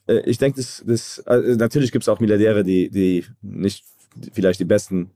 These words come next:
äh, humanitären Sachen damit machen, aber, äh, ich denk, äh, die, die, äh, viele, viele benutzen das Kapital, das die haben, um interessante Sachen zu machen und ver-, ver-, benutzen das Kapital viel besser als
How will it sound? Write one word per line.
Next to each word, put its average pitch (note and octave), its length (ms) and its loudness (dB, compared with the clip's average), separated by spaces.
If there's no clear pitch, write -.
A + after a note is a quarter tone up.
äh, F2+ 320 2
humanitären A2 420 2
Sachen G#2+ 240 0
damit A2+ 220 2
machen, B2 300 -2
aber, G#2+ 240 0
äh, G2+ 260 2
ich - 200 -2
denk, B2 360 -2
äh, D#2+ 260 2
die, D2+ 280 -4
die, G2+ 480 0
äh, F2+ 460 2
viele, C#3 440 2
viele C3+ 420 0
benutzen B2 480 0
das G#2 160 -4
Kapital, A2+ 420 0
das B2+ 140 -2
die A2+ 140 2
haben, A#2 200 2
um G#2+ 120 2
interessante G#2+ 480 -2
Sachen A#2 260 0
zu D3 140 -8
machen D3 340 -2
und A2+ 400 0
ver-, A2+ 260 0
ver-, G#2+ 360 2
benutzen A2 320 0
das C3+ 100 -4
Kapital A#2+ 400 -2
viel C3+ 160 0
besser C#3+ 380 0
als - 340 -4